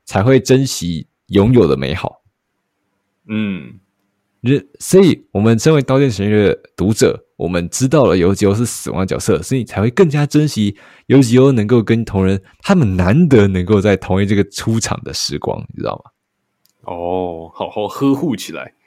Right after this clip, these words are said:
Speaker 1: 对，好好呵护起来。所以无论是在像是虚空断章，或者是，
Speaker 2: 嗯。
Speaker 1: 啊，不，不是虚空断，虚空断章没出来，那个，呃，彼岸游境啊，或者是彼岸游境下一部作品啊，或者是其他像是，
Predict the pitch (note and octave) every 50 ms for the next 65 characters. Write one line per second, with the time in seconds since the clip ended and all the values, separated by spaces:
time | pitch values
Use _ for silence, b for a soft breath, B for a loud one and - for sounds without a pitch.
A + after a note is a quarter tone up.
0 | _ _ _ _ _ _ _ _ - - C#3+ - - - - G2+ C3 D3 - -
1 | - G3 G3 - A3 E3+ - - - - - - b b b b - - G3+ D3+
2 | A2 - _ _ _ _ _ _ _ _ _ _ _ _ - C#3 F3 G3+ G3 F3+
3 | D#3 D3 E3+ E3+ D#3 C#3 C3+ _ _ - D#3+ D3+ D3 C#3 B2+ A#2+ A2+ A2 G#2 G2+
4 | - - B2 A2 G2+ G#2 G#2+ G#2 G2+ G2+ G2 G2 F#2+ F#2 - - - A2 A2 A2
5 | A#2 A#2+ A2 F#2+ G#2+ G#2 A2+ B2+ C#3+ D#3 - _ _ _ _ _ - - G#2+ G2+
6 | F2 E2 F2 G2 G2 F#2+ F#2 F#2 F2+ F2+ G2 F#2 F2 F2+ F#2 F#2 F#2+ G2 G2 F#2
7 | F2 E2 F#2 - G2+ G#2+ G#2 G#2 G#2 G2+ E2+ D#2 - E2+ C2+ G#1+ - _ _ -
8 | G2+ F2+ E2+ C#2+ A#1+ B1 - _ _ _ _ _ _ _ _ _ _ _ _ _
9 | _ - - - - F2+ E2+ C2+ A#1+ B1+ D2+ F2+ _ - G#2 G2 A2 A#2+ A#2 G2+
10 | F#2+ G2+ - - D3+ B2 G2 F#2+ F#2 F2+ F#2 F#2+ G2+ A2 G#2 G2 G#2 - - F2
11 | F#2 F2+ F2 E2 E2+ - B2 G#2+ F#2+ G2 G2+ G2+ F#2+ - C#3 A#2+ - - - -
12 | - - C2 G#1+ - B B B B B B - E3+ D#3 C#3 A#2+ - - A2 B2
13 | A#2+ A#2+ A#2+ A2 G#2 A2 A#2+ A#2+ A2 G2